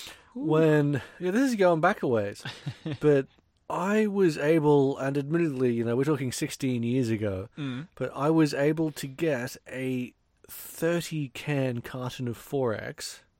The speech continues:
Speaker 1: Mm.
Speaker 2: Australia Day special,
Speaker 1: <laughs>
Speaker 2: for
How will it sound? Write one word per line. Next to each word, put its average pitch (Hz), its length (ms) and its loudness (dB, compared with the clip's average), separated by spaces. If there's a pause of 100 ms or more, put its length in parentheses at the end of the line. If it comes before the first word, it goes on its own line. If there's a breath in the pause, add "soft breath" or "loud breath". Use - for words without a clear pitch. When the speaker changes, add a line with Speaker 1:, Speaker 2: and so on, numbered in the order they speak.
(300)
Speaker 1:
Mm. 101 100 -10
Speaker 2:
Australia 170 380 2
Day 180 140 2
special, 131 500 -2 (200)
Speaker 1:
<laughs> - 760 0
Speaker 2:
for 139 520 2